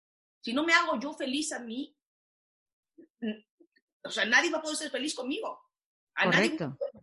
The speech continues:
Speaker 1: yo no voy a ser feliz a nadie, yo voy a complementarle a alguien, en, en caso de una pareja, ¿no?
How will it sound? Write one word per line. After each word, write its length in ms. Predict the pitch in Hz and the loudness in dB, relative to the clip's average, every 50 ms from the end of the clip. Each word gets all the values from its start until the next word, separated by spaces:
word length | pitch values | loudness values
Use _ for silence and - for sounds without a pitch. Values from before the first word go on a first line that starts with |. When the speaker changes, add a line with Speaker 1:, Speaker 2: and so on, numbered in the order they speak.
| _ _ - | _ _ -4
Speaker 1:
yo 140 | - 294 359 | 0 0 0
no 140 | - 494 392 | 0 -2 -4
voy 120 | 370 370 | -2 -2
a 80 | 392 381 | -2 -2
ser 160 | 381 349 - | -4 -6 -6
feliz 280 | - 311 330 370 - | -4 -2 -2 0 0
a 60 | - 269 | -2 0
nadie, 280 | 277 320 370 381 254 220 | 2 0 0 0 -4 -8
yo 80 | 320 | -8
voy 80 | 381 392 | -8 -8
a 60 | 381 | -8
complementarle 1000 | - 269 233 - 220 202 196 196 190 185 180 - 233 262 311 311 294 262 208 202 | -6 -8 -4 0 0 0 0 -2 -6 -8 2 6 6 6 6 4 0 -2 0 2
a 100 | 202 226 | 2 2
alguien, 340 | 254 254 208 196 170 - _ _ _ _ _ _ _ _ _ - | 0 0 -4 -8 -10 -10 _ _ _ _ _ _ _ _ _ -2
en, 320 | 214 220 220 - 226 - - | -2 -2 -2 -2 -10 -8 -6
en 120 | 233 220 | -6 2
caso 220 | 220 254 247 - 254 | 4 4 4 4 2
de 80 | 240 | -2
una 140 | 247 233 - | -4 -4 2
pareja, 400 | - 202 247 320 339 311 226 180 175 | 4 4 4 4 2 2 -2 -8 -8
¿no? 300 | 190 214 262 302 - | -8 -10 -12 -14 -16